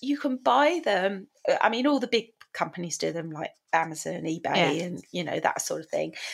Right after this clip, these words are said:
Speaker 1: But, um, you can get them, uh, s-, smaller companies like Etsy's. There's a c-, company called bumble wrap dot co dot U K, natural wraps dot co dot U K.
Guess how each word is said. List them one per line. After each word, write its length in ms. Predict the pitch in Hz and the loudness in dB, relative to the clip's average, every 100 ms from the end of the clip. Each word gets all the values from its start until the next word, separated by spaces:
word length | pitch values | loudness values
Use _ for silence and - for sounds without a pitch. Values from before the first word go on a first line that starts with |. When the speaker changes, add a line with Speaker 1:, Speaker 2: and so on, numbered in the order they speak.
| - - | -8 2
Speaker 1:
But, 200 | 240 - _ | 2 2 _
um, 240 | 247 240 247 | 2 2 0
you 140 | 269 | -4
can 160 | 285 330 | -4 -4
get 220 | 330 - | 0 0
them, 260 | 269 269 269 _ _ _ _ _ - - | 0 -2 -4 _ _ _ _ _ -10 2
uh, 240 | 226 220 214 | 4 4 0
s-, 220 | - - - | -2 -6 -10
smaller 420 | - - 359 311 | -6 0 2 4
companies 500 | 220 190 180 185 175 | 2 0 -2 -6 -2
like 140 | 165 - | 0 4
Etsy's. 720 | 226 - - 226 226 226 - - - - | 4 2 -2 -2 -2 -6 -10 -12 -14 -2
There's 220 | 226 220 | 2 2
a 40 | 220 | 0
c-, 80 | 214 - | -4 -6
company 360 | - 262 254 240 | 2 2 2 -6
called 220 | 240 233 | -4 0
bumble 400 | 247 240 240 240 | 4 4 2 0
wrap 320 | 233 226 - | 4 4 2
dot 160 | - - | -4 -4
co 160 | - 226 | 0 0
dot 180 | 226 | 0
U 80 | - | -4
K, 400 | 214 220 220 226 - - - | 0 2 4 2 -6 -16 -2
natural 440 | 214 - - 226 | 0 0 -4 0
wraps 440 | 233 220 - - - | 2 2 0 -6 -2
dot 180 | 220 - | -4 -2
co 240 | 233 214 | 0 0
dot 180 | 208 202 | 0 -2
U 180 | 202 208 | -4 -2
K. 440 | - 208 202 214 | 2 4 4 2